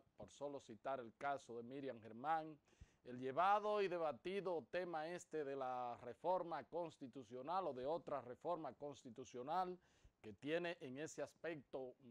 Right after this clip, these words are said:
virtualmente dividido al partido de gobierno y enfrentado a la vez, y las reacciones también de la oposición,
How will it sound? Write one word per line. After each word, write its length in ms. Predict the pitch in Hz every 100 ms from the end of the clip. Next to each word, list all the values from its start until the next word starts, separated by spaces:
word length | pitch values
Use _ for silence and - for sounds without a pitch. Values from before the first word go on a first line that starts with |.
| 120
virtualmente 1040 | 117 107 123 104 139 156 147 156 165 135 131
dividido 800 | 131 127 127 170 196 151 123 - _ - 120
al 140 | 120
partido 540 | - 110 - 165 160
de 100 | 143
gobierno 580 | 131 123 139 185 180 160
y 80 | 139
enfrentado 760 | 135 - 120 113 - 165 147
a 40 | 139
la 120 | 123
vez, 420 | 160 196 185 - _ _ - _ _ _
y 340 | 156 202 220
las 280 | 185 151 -
reacciones 800 | 127 127 120 - 170 185 175 147
también 640 | - 120 113 151 170 151
de 180 | 151 175
la 240 | 160 139 139
oposición, 880 | 127 117 127 - 120 170 190 180 170